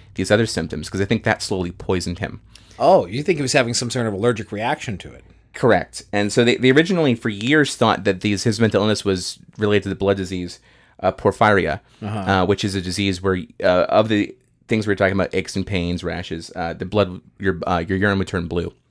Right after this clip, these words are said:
Speaker 1: Um, but so does this flower. And so I think they misdiagnosed him because they were, they didn't see the treatment as causing the issue.
Speaker 2: Today would be considered Viagra poisoning, I believe.
Speaker 1: <laughs> Right, that little blue pill.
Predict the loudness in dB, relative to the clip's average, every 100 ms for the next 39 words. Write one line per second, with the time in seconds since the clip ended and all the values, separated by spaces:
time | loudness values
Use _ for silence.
0 | _ _ _ _ _ _ -2 -2 -2 -2
1 | 0 0 -2 -6 -6 -6 -2 0 0 -2
2 | -8 _ _ _ _ -4 -2 0 0 0
3 | 0 0 0 0 2 0 0 -2 -2 -4
4 | -4 -4 -6 -8 -10 -6 -4 -4 -4 -4
5 | -4 -2 -2 -2 -4 -6 -4 -6 -4 -8
6 | -8 -6 -8 -8 -10 -12 -12 -14 -16 _
7 | _ -8 2 4 4 2 -2 -2 -4 -6
8 | -2 -4 -4 -2 0 0 -4 -8 -10 -12
9 | -14 -16 -18 -20 -20 -20 _ _ -6 0
10 | 2 2 2 0 0 -2 -2 -6 -8 -6
11 | -2 -2 -4 -4 -4 -2 -2 -2 -2 -4